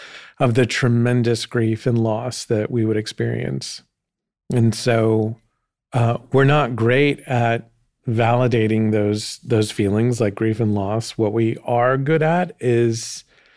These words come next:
finding ways to amuse ourselves or to divert ourselves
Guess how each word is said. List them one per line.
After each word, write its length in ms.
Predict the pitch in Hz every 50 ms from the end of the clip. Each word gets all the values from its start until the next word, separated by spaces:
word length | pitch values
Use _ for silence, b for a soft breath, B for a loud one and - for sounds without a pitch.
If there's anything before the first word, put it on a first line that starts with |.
| b b b b b _
finding 560 | - - 127 127 127 120 123 123 127 120 117
ways 440 | 110 107 107 110 113 117 113 - -
to 640 | - - 127 117 110 104 104 101 104 104 104 110 113 - _ _ _ _ _ _ _ _ _ _ - -
amuse 340 | - 120 120 127 139 147 135
ourselves 540 | 143 139 123 - 135 120 120 120 120 117 110
or 120 | 113 104
to 300 | 101 - - - - 110
divert 440 | 98 - 107 101 95 110 110 117 117
ourselves 720 | 127 123 120 - - 120 117 117 117 117 117 117 - -